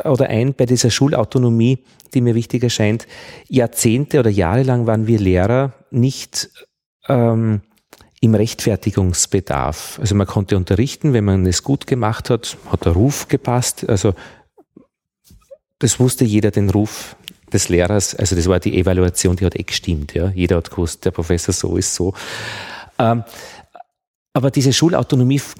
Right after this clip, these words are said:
meines Erachtens kann nur funktionieren, wenn man auch zeigt,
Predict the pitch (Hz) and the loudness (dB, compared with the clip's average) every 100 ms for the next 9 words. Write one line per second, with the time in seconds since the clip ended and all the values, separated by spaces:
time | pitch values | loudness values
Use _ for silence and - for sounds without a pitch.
0 | 143 - 123 131 143 113 139 - 123 120 | -8 -2 0 2 0 -2 -4 -2 0 2
1 | 135 - 143 - - 113 101 127 135 120 | 2 2 -4 -2 0 2 4 2 2 0
2 | 120 117 101 95 - _ - 92 80 107 | 0 -2 -4 -4 -10 _ -2 0 2 0
3 | - - - | -4 -10 -10